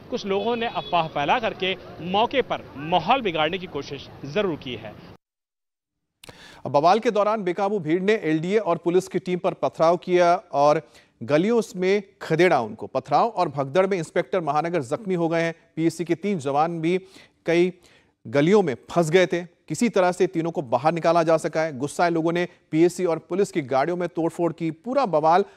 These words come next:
Speaker 2: मलबे में लोगों के दबने की अफवाह के बाद फैला है। हालांकि हकीकत ये थी कि मलबे में कोई नहीं दबा था,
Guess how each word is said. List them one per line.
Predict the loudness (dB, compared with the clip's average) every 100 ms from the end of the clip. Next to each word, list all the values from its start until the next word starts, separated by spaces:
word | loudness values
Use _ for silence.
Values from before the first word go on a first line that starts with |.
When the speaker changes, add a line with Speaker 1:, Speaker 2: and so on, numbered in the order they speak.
| _
Speaker 2:
मलबे | -2 -2 2 0
में | 2 0 0 -6 -6
लोगों | -2 0
के | 0
दबने | 0 -2 0 -2
की | -2
अफवाह | -6 -2 0 2
के | 2
बाद | 0 0
फैला | -4 -6 -6
है। | -10 _ _
हालांकि | 0 2 0
हकीकत | -2 -2 -2 0
ये | -2
थी | -2
कि | -4 -2
मलबे | -2 -2 -2
में | -2
कोई | 2 2 4
नहीं | 2 4
दबा | 4 4
था, | 2 -2